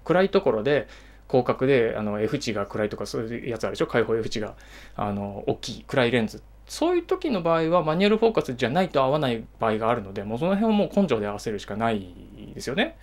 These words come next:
なんで、結局その、今の時代はオートフォーカスだけで撮れない時の補う道具として、あとは、オートフォーカスだと逆に不便な場合に、M-、エムエフですね、マニュアルフォーカスっていうのを使うっていう考え方でやってるので、慣れてくると、でも、ある意味どっちでも良くなっ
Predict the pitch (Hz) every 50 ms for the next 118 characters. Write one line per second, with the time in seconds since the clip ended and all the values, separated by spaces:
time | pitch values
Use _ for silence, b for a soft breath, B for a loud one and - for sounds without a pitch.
0 | B B B B B B B B B B B - 403 392 202 175 175 151 - -
1 | - - - 320 320 330 311 - - 285 277 262 247 247 247 b b b b b
2 | b b b - 339 392 320 160 131 120 113 113 110 110 110 110 - 190 214 -
3 | 269 262 330 330 - - - - 220 - 226 - - 220 220 180 - 160 165 185
4 | 185 170 151 147 - 151 - 175 190 202 - - 139 143 170 196 190 151 117 107
5 | 127 127 139 139 135 131 - - - - - - - - - - 156 139 123 123
6 | B B B B B B B - - 208 240 - 269 - 330 302 - 220 180 170
7 | 196 - 147 127 135 123 - 185 185 185 - 233 226 226 208 170 147 139 - 147
8 | 151 156 160 160 156 165 190 247 285 277 - - 135 135 131 135 139 143 131 127
9 | 127 123 120 - 135 117 107 - 202 214 - - 127 123 127 123 120 123 123 -
10 | 127 - - 104 - - 185 - - 117 107 101 - - - 117 156 - - 117
11 | - - 113 110 113 - 113 - 110 104 104 104 104 - - 127 120 107 98 95
12 | 110 107 104 - B B B B B B B B B B B 170 220 320 440 523
13 | 508 427 - 151 143 147 127 113 131 127 123 - - - - - 220 269 339 453
14 | 466 403 254 170 170 180 - - - 285 330 339 247 170 196 208 - 151 135 123
15 | 123 135 -